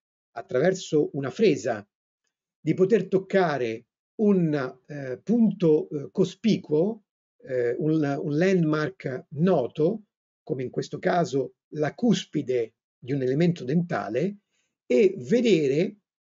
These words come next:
questa cuspide toccata attraverso, eh, le immagini che il computer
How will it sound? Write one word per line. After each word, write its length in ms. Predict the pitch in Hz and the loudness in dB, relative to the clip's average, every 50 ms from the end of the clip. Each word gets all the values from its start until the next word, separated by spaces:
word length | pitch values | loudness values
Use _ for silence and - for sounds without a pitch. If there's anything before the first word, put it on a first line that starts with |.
| _ _ _ _ _ _ _ _ _ _ | _ _ _ _ _ _ _ _ _ _
questa 600 | - - 226 196 - - - 151 139 - - - - | 0 4 4 4 4 2 -2 -4 -4 -4 -6 -8 -4
cuspide 640 | - 220 233 226 - - - 226 226 220 - - | 0 2 2 2 0 -2 -2 0 0 0 0 -2
toccata 840 | - 269 302 - - - 170 131 110 110 107 - 156 170 226 233 - _ _ _ _ _ _ _ _ | -4 -4 -4 -4 -4 -6 -4 -4 -4 -6 -8 -8 -6 -6 -6 -8 -12 _ _ _ _ _ _ _ _
attraverso, 760 | - - - 262 226 151 156 160 - - 180 160 165 - - | -18 -10 -6 -2 0 0 0 0 0 0 0 0 0 0 -4
eh, 300 | - 165 143 135 - 151 - | -4 -6 -4 -4 -6 -8 -6
le 140 | 170 180 196 | 0 2 4
immagini 580 | 214 214 156 107 120 123 120 151 196 185 185 | 4 4 2 0 -2 -4 -4 -2 -2 -2 -2
che 360 | - - 165 147 139 - - _ _ _ | -2 -2 -2 0 -2 -2 -8 _ _ _
il 440 | - 185 165 156 156 143 131 131 - | -6 -4 -4 -2 -2 -2 -4 -6 -6
computer 800 | - - 226 214 - - - 131 131 - - 165 165 190 226 226 | -2 0 2 2 2 0 -6 -10 -8 -4 -2 0 0 0 0 -2